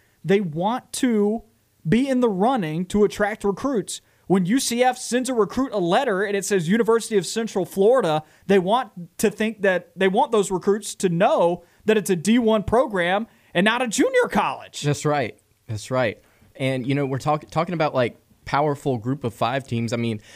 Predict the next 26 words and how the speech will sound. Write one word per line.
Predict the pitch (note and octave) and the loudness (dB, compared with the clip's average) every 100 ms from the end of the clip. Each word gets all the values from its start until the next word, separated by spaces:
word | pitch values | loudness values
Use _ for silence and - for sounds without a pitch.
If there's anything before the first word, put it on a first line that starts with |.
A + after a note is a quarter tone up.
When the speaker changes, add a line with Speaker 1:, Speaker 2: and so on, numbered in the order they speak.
| - | -6
Speaker 2:
Memphis | A#2+ C#3 D3+ C3 | -2 -2 -2 -4
and | A2+ | -4
Houston | A2 D#3+ - A#2 | -4 -4 -4 -2
had | B2 B2 | -2 0
their | A#2 | -2
run | G2+ A#2 C#3 A2 | -2 -2 -2 -2
in | B2+ A#2 | -2 -2
the | A#2 | 0
American | A2 B2 A#2+ A2+ | 0 -2 -2 -4
Athletic, | G#2 A2 B2+ C#3+ | -4 -4 -4 -4
and | A#2 | -4
South | - D#3+ - | -2 -2 -2
Florida | C3 F#3 C3+ B2 _ _ - | -2 0 0 -2 _ _ -4
actually | B2+ B2+ C3+ C3 | -2 -2 -4 -4
was, | C#3 B2 A#2 | -2 -4 -4
was | C3+ A#2 | -4 -4
pretty | - D3 | -2 -2
good | B2 D3 | -2 -2
there | D3 C3 | 0 -2
for | C3+ C3 | -2 -4
a | |
couple | B2+ B2+ C3 | -2 -4 -2
of | A2+ | -4
years, | A2 D3+ A#2+ A#2+ | -2 -2 -2 -4
and | A2 | -6
now | G#2+ A2+ | -4 -4